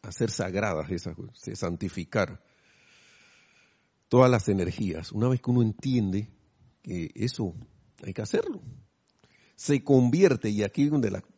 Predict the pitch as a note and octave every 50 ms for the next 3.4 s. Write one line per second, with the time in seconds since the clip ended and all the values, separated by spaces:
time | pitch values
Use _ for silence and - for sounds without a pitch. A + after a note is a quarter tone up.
0 | - - - G2 F#2 F#2+ F#2 G2 F#2 F2+ F2 G2 F2+ - - A2+ A#2+ B2+ B2+ -
1 | _ _ _ _ _ _ _ _ _ _ _ _ _ _ - - G2+ F2+ G2+ G#2+
2 | A2 A2+ G2 F2+ E2 E2+ D#2 C#2+ - - - - - - _ _ _ _ _ _
3 | - E2+ D#2+ - G#2+ G2+ G#2+ -